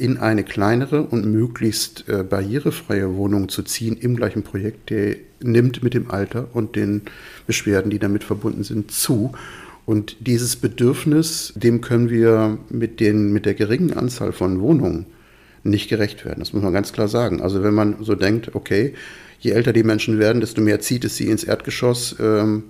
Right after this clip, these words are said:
ja, diesem demografischen Prozess können wir hier nicht mit Wohnraum begegnen in dem Sinne. Wir können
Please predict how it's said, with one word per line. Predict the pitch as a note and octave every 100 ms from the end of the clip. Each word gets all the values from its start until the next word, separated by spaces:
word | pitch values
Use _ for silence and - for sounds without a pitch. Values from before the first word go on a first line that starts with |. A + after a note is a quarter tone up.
| - _ -
ja, | G#2 G2+ G2+ B2
diesem | A#2+ A#2+ A#2+ A#2 A2+
demografischen | A#2+ A2+ A2 A2 A#2+ A#2 A2
Prozess | - - G#2+ -
können | A2 G#2+
wir |
hier | G#2 A2 A2+
nicht | A2 A2+ - -
mit | A2+ -
Wohnraum | A2 G2+ - F#2
begegnen | G2+ G#2 G2+ - F2
in | - -
dem | -
Sinne. | - - -
Wir | -
können | - - G2+